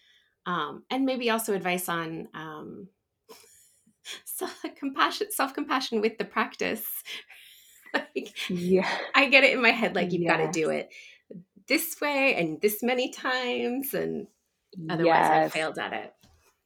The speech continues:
Speaker 2: Totally. Such a good question. And you're like,
Speaker 1: <laughs>
Speaker 2: you're like an advanced self-compassion student right now <laughs> because you're asking that question. It's amazing.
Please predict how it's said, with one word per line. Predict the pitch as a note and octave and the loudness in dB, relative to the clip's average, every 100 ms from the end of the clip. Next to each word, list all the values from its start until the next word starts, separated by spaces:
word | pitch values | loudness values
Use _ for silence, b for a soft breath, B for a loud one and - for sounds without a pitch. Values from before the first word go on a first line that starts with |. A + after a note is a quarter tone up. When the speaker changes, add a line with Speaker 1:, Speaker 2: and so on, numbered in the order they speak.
| _ _ _ _ - - - | _ _ _ _ -16 -14 4
Speaker 2:
Totally. | G3 F#3+ F#3 E3+ | 6 10 8 8
Such | D#3+ F3+ F3+ | 4 -2 0
a | F#3+ | 0
good | G3 | 0
question. | - E3+ - - D#3+ | 0 -4 -2 -2 -2
And | - D#3+ | -2 0
you're | D#3+ | 2
like, | E3 D#3+ A#3 B B | 4 4 2 B B
Speaker 1:
<laughs> | - | 6
Speaker 2:
you're | F#3 | 10
like | G3 | 10
an | G3 | 8
advanced | F3 D#3+ D#3+ D#3+ - | 0 2 2 2 0
self-compassion | E3+ - E3 - - D#3 | -4 -2 0 2 2 -2
student | - D3+ D3+ D#3+ | -4 -2 0 0
right | D3+ | 8
now | C4+ - | 10 12
<laughs> | B3+ | 12
because | E4 C4+ A3 | 12 10 10
you're | G#3+ | 10
asking | - - B3+ A#3+ | 8 4 2 4
that | C4+ G3 | 6 4
question. | - F#3+ - G3 | 6 6 6 -2
It's | F#3 G3+ | -2 -2
amazing. | F#3 F3+ F3 F3+ | -2 -2 -2 -6